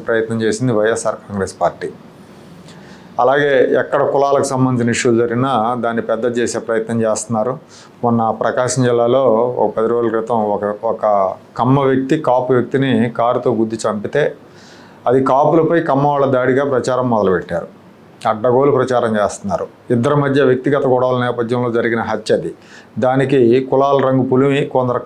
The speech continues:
కాపు వ్యక్తులు కమ్మ కులాన్ని ఇష్టం వచ్చినట్టు దూషిస్తున్నారు. తెలుగుదేశం పార్టీని కూడా అప్పటికి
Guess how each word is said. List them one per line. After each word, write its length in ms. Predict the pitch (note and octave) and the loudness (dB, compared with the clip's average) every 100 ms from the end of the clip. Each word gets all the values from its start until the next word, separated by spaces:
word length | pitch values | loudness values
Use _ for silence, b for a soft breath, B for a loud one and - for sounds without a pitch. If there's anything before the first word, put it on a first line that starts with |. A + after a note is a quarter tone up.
| A#2+ | 0
కాపు 240 | C3 C3+ C#3+ | 0 2 0
వ్యక్తులు 340 | C3+ C3+ D3+ D3+ C3+ | 0 0 0 0 0
కమ్మ 220 | C3 C3+ | 0 0
కులాన్ని 300 | C#3+ C#3 C#3 A#2+ | 0 0 0 -2
ఇష్టం 160 | - C#3 | -2 -2
వచ్చినట్టు 300 | C3 C3+ C3 A#2 | -2 -2 -2 -2
దూషిస్తున్నారు. 600 | G2+ A2 - F2+ E2 - - - B B B B - | -2 -4 -4 -4 -4 -6 -16 -20 B B B B -4
తెలుగుదేశం 480 | C#3+ D3+ E3+ D#3+ D3 D3+ | 2 4 4 4 2 2
పార్టీని 360 | C#3+ C#3+ C3 A2+ | 0 2 2 4
కూడా 160 | G2 E2 - - - B B B B - | 2 0 -4 -20 -20 B B B B -4
అప్పటికి 260 | B2 D3 C3 | -2 2 2